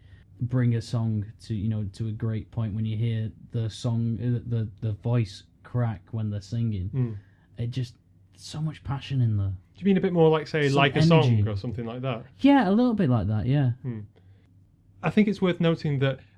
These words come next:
Speaker 2: Adam and Larry lock together in this song in such a brilliant way. I think the bass line is possibly underappreciated in this song, but the amount of times I've heard this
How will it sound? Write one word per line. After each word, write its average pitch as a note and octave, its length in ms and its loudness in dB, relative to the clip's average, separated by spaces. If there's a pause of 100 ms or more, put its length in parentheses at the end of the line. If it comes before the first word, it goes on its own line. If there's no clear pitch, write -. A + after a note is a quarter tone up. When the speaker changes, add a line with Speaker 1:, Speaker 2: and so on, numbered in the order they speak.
Speaker 2:
Adam D#3+ 320 2
and D#3 120 0
Larry C3 460 0 (300)
lock D3+ 480 -4 (200)
together C3 460 -2
in A#2+ 140 -4
this A#2 160 -6
song A2 480 -4
in A#2+ 100 -8
such C#3+ 280 -10
a C3 100 -8 (200)
brilliant C3 380 -2
way. A#2 240 -4 (220)
I A#2+ 40 -8
think D#3+ 140 -6
the D3 60 -6
bass D#3 320 -4
line C#3 200 0
is B2 200 0 (420)
possibly C3+ 320 -2
underappreciated B2 840 -2
in A#2 80 -6
this A2 160 -6
song, A2 280 -4 (600)
but C#3 200 0
the D3+ 100 0
amount E3+ 320 2
of D3+ 100 -4
times C3+ 440 0
I've C#3 240 -2
heard C#3 340 0
this D#3+ 380 2